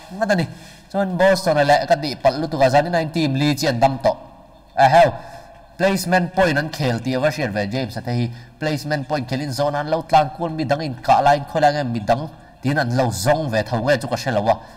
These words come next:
Ma se an ni hin placement point hi thato viau ani.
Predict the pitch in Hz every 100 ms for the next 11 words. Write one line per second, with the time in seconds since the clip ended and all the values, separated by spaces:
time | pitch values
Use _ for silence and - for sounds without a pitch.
0 | - - 107 - 127 - - - - -
1 | - - 104 117 117 117 - 120 120 120
2 | 104 - 117 107 120 90 - - 110 107
3 | - 113 165 202 185 135